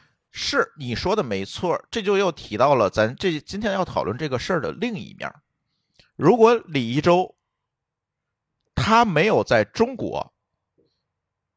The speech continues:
面向中国人、面向中国市场做这件事情，他今天的结局会完美很多。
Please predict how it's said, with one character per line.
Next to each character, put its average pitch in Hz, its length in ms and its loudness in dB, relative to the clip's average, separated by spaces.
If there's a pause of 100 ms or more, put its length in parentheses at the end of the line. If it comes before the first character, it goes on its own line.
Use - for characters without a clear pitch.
(340)
面 208 240 4
向 156 220 2
中 214 240 -2
国 151 180 6
人、 87 220 -2
面 147 160 0
向 131 220 -2
中 202 180 -6
国 139 140 4
市 123 160 -4
场 90 240 -6
做 117 160 -2
这 113 100 -6
件 101 160 -4
事 101 200 -12
情， - 160 -16 (840)
他 175 160 4
今 185 240 -4
天 185 160 0
的 156 100 0
结 131 240 -6
局 101 200 -10
会 107 180 -8
完 98 180 -2
美 113 140 -6
很 95 220 -14
多。 80 280 -16